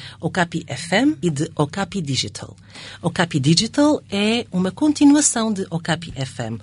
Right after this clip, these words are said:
com a vantagem de disponibilizarmos em diferido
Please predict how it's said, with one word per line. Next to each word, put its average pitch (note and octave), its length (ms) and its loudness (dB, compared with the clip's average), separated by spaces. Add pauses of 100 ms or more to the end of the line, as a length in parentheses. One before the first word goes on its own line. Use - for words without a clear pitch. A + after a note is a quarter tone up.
(280)
com E3 140 0
a E3+ 60 4
vantagem D#3 680 2
de F3 320 2 (100)
disponibilizarmos E3+ 1600 -2 (160)
em G#3+ 220 2
diferido E3 720 -2